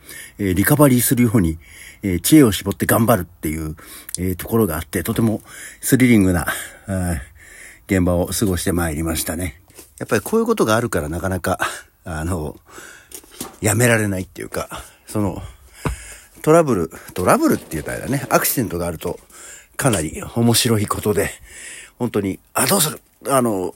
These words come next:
舞台と違って、舞台はどうしても自分たちが、ね、えー、舞台上に出てるお客さんの眼前に立ってると、自分の役割をきちんと全うした上で、えー、そのトラブルを回避するみたいなことがありますけど、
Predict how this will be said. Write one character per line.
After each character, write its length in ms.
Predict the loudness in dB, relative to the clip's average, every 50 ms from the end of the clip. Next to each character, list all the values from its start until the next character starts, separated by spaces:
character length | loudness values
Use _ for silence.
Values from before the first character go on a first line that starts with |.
| _ _ -4
舞 160 | -2 0 2
台 280 | 4 4 4 4 2 -2 _ _ _ -20 -6 -2
と 100 | 0 0
違 180 | 0 0 -2 -4
っ 40 |
て、 100 | -4 -4
舞 120 | -6 -4 0
台 180 | 2 4 4
は 120 | 4 2 0
ど 100 | 0 -2
う 60 | -2
し 40 | -2
て 60 | -4
も 80 | -4 -4
自 140 | -4 -2
分 120 | -2 0 0
た 120 | 0 -2
ち 100 | -2 -4
が、 220 | -4 -6 -6 -8 -12 -18 -20 -20 -20 -20 -20 -20 -20 -20 _ _ _ _ _ _ -2
ね、 280 | 0 0 -2 -4 -6 -4
え 320 | -4 -2 -2 -2 -4 -6 -6
ー、 80 | -6
舞 100 | -6 -2
台 140 | 0 0 0
上 100 | 0 0
に 60 | -2
出 100 | -2 -2
て 80 | -4 -4
る 160 | -4 -6 -8 -10 -14 -16 -16 -14
お 120 | -14 -12
客 160 | -10 -8 -4
さ 140 | -2 0 0
ん 80 | 2 2
の 220 | 0 0 -2 -6 -12 _ _ _ -20 -20 -20 -20 -20 -20 -20 -20 _ _ -2
眼 200 | 0 0 0 2
前 120 | 0 0 0
に 60 | 0
立 140 | -2 -4 -6
っ 20 |
て 160 | -4 -4 -4
る 80 | -4 -4
と、 220 | -6 -10 -10 -12 -16 _ _ _ _ _ _ _ -20 -20 -20 _ _ _ _
自 340 | -8 -6 -4 -4 -2 -2 -2
分 160 | -2 0 0
の 100 | 0 0
役 260 | 0 0 -2 -2 0 0
割 160 | 2 2 2 0
を 60 | -2
き 100 | -4 -6
ち 120 | -4 -4
ん 60 | -2
と 80 | -2 -2
全 380 | -2 -2 -2 -4 -2 0 0 0
う 40 |
し 100 | 0 0
た 120 | 0 2 2
上 180 | 4 4 4
で、 240 | 4 4 2 2 0 -8 -16 _ _ _ _ _ _ -20 -20 -20 -20 -20 _ _ _ -10
え 80 | -8 -6
ー、 20 |
そ 140 | -4 -2 -2
の 80 | -2
ト 100 | 0 0
ラ 100 | 0 2
ブ 80 | 2 4
ル 80 | 4 4
を 60 | 4
回 180 | 2 2 2
避 120 | 2 2 0
す 140 | -2 -2 -4
る 100 | -4 -4
み 80 | -4
た 80 | -4 -6
い 20 |
な 60 | -6
こ 60 | -8 -8
と 100 | -6 -6
が 40 |
あ 20 | -6
り 60 | -6
ま 80 | -8 -10
す 80 | -10
け 80 | -8 -8
ど、 140 | -8 -10